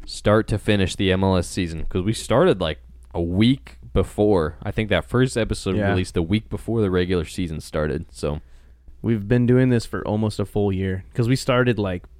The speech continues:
Speaker 2: beginning or middle of January last year. We messed up the first, like, two times.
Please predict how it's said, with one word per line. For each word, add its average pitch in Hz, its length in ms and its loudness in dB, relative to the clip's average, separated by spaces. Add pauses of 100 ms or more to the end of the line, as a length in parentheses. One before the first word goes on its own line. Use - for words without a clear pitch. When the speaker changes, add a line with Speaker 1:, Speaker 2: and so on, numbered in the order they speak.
(160)
Speaker 2:
beginning 104 920 -2
or 104 100 -2
middle 101 380 2
of 95 140 -2
January 104 840 -2
last 117 300 -2
year. 127 300 2 (100)
We 104 160 -4
messed 104 360 -2
up 101 200 -2
the 117 80 -8
first, 104 320 -4
like, 98 160 -8
two 113 160 -2
times. 113 640 0